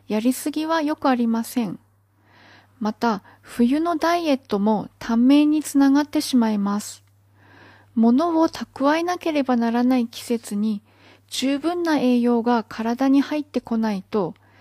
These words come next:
腎に蓄えてある生命の元を逆に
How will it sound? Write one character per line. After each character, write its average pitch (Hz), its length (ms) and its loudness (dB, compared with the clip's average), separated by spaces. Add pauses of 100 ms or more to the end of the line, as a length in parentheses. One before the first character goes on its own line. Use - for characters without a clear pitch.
(300)
腎 330 320 -4
に 311 140 0
蓄 254 440 -2
え 269 120 0
て 247 160 0
あ 202 100 0
る 196 300 -4
生 339 320 -6
命 285 240 4
の 208 100 0
元 196 360 -4
を 208 260 0 (100)
逆 240 320 -2
に 247 240 2